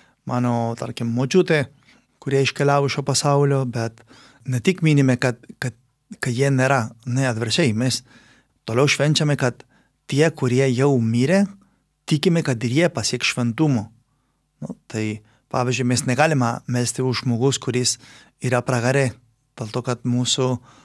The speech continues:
maldos negali jam padėti. Jau užfiksuota amžinai pragare, o jeigu viena siela keliauja į skaistyklą, tai yra labai prasminga melsti tam, kad,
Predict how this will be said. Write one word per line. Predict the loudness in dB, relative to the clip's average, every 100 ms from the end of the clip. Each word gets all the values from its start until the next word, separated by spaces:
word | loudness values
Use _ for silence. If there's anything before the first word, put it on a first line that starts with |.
| _ -2
maldos | 2 2 2 0 -2
negali | -4 -6 -2 0 0 0
jam | 0 0
padėti. | 0 2 2 0 -10 _ _ _ _ _ _ _ _ -8
Jau | -4 -4 -6 -10
užfiksuota | -10 -8 -6 -4 -2 -2 0 0 0 -2 -8 _ _ -6
amžinai | -2 -2 -2 -4 -2 0 0 -2 -8 -20 -20 _ -2
pragare, | 0 4 4 4
o | 0 -2 -6 -14 -20 -16 -4
jeigu | -2 0
viena | 0 0 2
siela | 2 2 0
keliauja | 0 -2 -2 0 -2
į |
skaistyklą, | -2 -4 0 2 2 0
tai | -2 -2 -4 -6 -16 _
yra | -6 -2
labai | 0 0 0
prasminga | -2 -4 0 0 0
melsti | 0 -2 -4 -8 -10 -6
tam, | -2 -2 0
kad, | -2